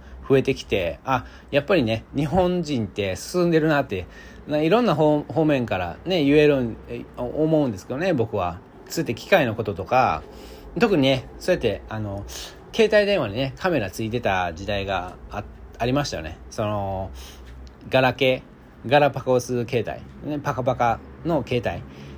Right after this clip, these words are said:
に、ね、カメラがついてて、で、みんなね、一斉に、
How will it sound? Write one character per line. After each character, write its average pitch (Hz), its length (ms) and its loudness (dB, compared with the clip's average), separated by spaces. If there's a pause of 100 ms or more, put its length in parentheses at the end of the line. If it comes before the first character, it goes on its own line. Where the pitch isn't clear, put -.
(140)
に、 127 260 4 (360)
ね、 170 140 2
カ 180 120 2
メ 165 80 4
ラ 127 60 4
が 104 100 2
つ 117 120 -4
い 107 60 -2
て 110 100 -2
て、 101 300 2 (180)
で、 156 100 2
み 180 140 4
ん 202 60 4
な 165 100 4
ね、 139 280 2
一 151 120 2
斉 151 280 4
に、 135 280 2